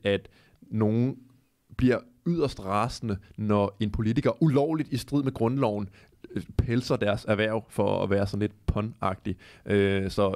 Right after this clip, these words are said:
ja, det er, det er sjovt at se, hvordan politikerne, de behandler, øh, henholdsvis højre- og venstrefløj, øhm,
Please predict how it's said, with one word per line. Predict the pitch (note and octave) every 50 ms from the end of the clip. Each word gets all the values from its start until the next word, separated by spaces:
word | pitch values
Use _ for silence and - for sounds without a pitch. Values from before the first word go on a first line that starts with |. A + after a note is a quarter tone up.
| - - -
ja, | -
det | - A#2+
er, | C#3 F3 F3+
det | - -
er | G3
sjovt | - - F#3+ F3 F3
at | -
se, | - E3
hvordan | C3+ A#2+ A#2 C3
politikerne, | - - C3 A#2+ B2+ C#3+ C#3 A#2+ G#2+ G#2
de | G2 - A#2+ G#2+
behandler, | - A2+ G2 G#2+ A#2 A#2 B2 B2 A#2+ A#2+ - - - - - _ _ _
øh, | G2+ G#2 G2+ G2 G2
henholdsvis | F2+ A2 A2 A2 B2+ B2 A#2+ - A2 G#2+ G2 -
højre- | - - G2+ G#2 G#2 A#2 B2+
og | A#2 G2 F2
venstrefløj, | G2+ G#2 A2 - - - - - G#2 F#2+ F2+ F2 -
øhm, | G2 G2 F#2+ F#2 F2 F2 E2+ F2 F2+ F2+ F2 E2